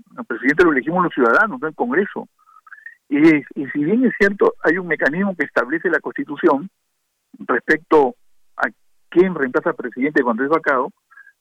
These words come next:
desde el momento en el cual no hay legalidad en el procedimiento,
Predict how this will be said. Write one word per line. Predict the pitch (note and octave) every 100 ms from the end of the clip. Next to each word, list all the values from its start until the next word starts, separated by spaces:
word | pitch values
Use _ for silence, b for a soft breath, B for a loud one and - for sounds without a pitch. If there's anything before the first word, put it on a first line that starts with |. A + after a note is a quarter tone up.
| _ _ _ _ _ _
desde | C#3 D3
el |
momento | D3+ F3+ F#3+
en |
el | D#3
cual | - F3+ D#3 - _ _ _
no | C3+
hay | F3+
legalidad | F3+ D#3 C3+ B2 B2+ E3+ E3+ _ _
en | B2+
el | B2
procedimiento, | B2+ B2 C#3+ E3 G3+ D3 -